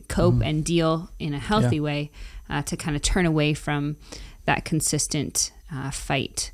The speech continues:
Speaker 1: or whatever we're facing. But yeah, de-escalation, I think, is, I feel like it's such a ministry tool because you can
Speaker 2: Mm.
Speaker 1: feel yourself getting heated, you can feel yourself ready to fight, and then all of a sudden it's like, if something's said or a deep breath is taken, the Holy Spirit can just come in and,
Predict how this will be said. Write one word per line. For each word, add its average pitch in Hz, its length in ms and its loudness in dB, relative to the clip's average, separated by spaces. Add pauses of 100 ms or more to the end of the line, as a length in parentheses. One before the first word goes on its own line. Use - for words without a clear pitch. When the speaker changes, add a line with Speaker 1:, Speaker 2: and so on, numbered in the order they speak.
(260)
Speaker 1:
or 156 80 -2
whatever 143 200 0
we're 143 140 -2
facing. - 460 -6
But - 260 -4
yeah, 117 200 -2
de-escalation, 190 600 2
I 151 60 2
think, 151 180 -4
is, - 400 -4
I 196 60 -6
feel - 160 0
like 359 100 4
it's 262 120 2
such 208 160 0
a 180 40 4
ministry 151 460 0
tool 143 380 -4
because 151 400 -4 (400)
you 196 100 2
can 151 140 10
Speaker 2:
Mm. - 60 0
Speaker 1:
feel 214 100 10
yourself 190 360 8
getting 170 240 2
heated, 170 360 2
you 160 60 -2
can 165 120 0
feel 208 160 2
yourself 185 420 2
ready 165 220 -2
to 156 60 -4
fight, 160 400 0 (320)
and 170 160 2
then 170 80 2
all 185 100 8
of 165 60 4
a 165 60 -2
sudden 170 260 -2
it's 160 120 -10
like, - 300 -10 (680)
if 190 100 -2
something's 170 440 0
said 226 480 6
or 165 140 0
a 160 60 -2
deep 151 220 -6
breath 151 220 -4
is - 80 -8
taken, 202 540 0 (640)
the 165 80 -4
Holy 175 200 0
Spirit 151 320 -2
can 170 120 -4
just 156 160 -4
come 175 240 0
in 160 100 0
and, 151 300 0